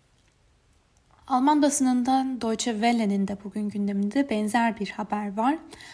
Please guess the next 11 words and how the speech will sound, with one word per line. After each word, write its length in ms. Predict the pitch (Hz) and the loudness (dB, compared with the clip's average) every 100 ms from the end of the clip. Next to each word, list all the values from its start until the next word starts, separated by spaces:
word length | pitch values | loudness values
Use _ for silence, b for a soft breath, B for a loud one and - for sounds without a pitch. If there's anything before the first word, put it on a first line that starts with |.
| B B | B B
Almanya 380 | 233 254 269 269 | 2 4 2 0
Sağlık 440 | 254 240 269 - | -2 -2 -4 -6
Bakanı 440 | 233 - 214 269 277 - - | -6 -2 2 2 0 -10 -8
aşı 260 | 202 302 | -4 -2
sürecini 500 | 302 - 285 220 202 | -2 0 0 0 -2
tamamlamış 640 | 196 208 196 196 196 190 - | -2 -2 -2 -2 -4 -6 -10
kişilere 560 | - - 214 214 285 - B B - | -12 -8 -4 0 0 0 B B -8
turistik 460 | 262 262 - 277 | -2 -2 -2 -6
seyahatlerde 680 | - 233 196 196 202 202 302 | -4 -4 -4 -4 -4 -2 -4
kolaylıklar 760 | 311 247 233 233 233 - 226 202 | -4 -4 -2 -2 -4 -2 -2 -2
tanınmasına 680 | 202 190 190 196 - 285 | -4 -4 -4 -6 0 2